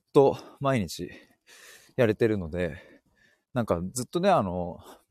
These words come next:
前、去年とかぐらいから、いや、音声で話したことを、を、うん、なんかブログにもできたら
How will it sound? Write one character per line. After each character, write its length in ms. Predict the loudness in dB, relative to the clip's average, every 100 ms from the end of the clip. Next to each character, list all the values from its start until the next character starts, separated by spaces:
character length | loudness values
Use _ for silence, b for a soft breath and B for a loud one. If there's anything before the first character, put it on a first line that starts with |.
| -4
前、 240 | 2 2
去 260 | 0 -4 0
年 200 | 0 0
と 140 | -2
か 320 | 0 0 -2 _ b b b _
ぐ 80 | 0
ら 100 | 0
い 60 | 0
か 100 | -2
ら、 300 | -4 -6 -12 _ B B B B -2
い 40 |
や、 80 | 0
音 320 | 2 0 -4
声 380 | -10 -6 -2 0
で 100 | -2
話 300 | -4 -8 -8
し 60 | -8
た 120 | -8
こ 120 | -8
と 140 | -2
を、 180 | 0 0 -4 _ _
を、 360 | -6 -4 -4 -6 B B B
う 60 |
ん、 140 | -8 -4
な 60 |
ん 20 | -2
か 80 |
ブ 100 | 2
ロ 140 | 4 4
グ 80 | 4
に 80 |
も 120 | 2 2
で 120 | 0
き 80 | 2
た 100 | 2
ら 300 | 2 0